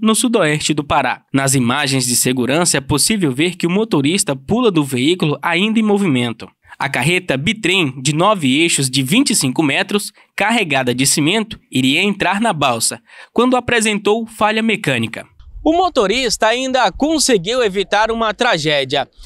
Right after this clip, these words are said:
já que outros veículos, condutores e passageiros aguardavam pela viagem.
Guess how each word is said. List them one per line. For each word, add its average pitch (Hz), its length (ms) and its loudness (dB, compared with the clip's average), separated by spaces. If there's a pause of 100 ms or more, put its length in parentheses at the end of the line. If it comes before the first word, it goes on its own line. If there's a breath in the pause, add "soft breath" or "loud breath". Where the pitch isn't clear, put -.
(120)
já 214 320 2
que 220 160 -2
outros 202 400 0
veículos, 254 720 0
condutores 226 840 0
e 202 80 -2
passageiros 208 880 0
aguardavam 233 800 0
pela 285 360 0
viagem. 143 600 -2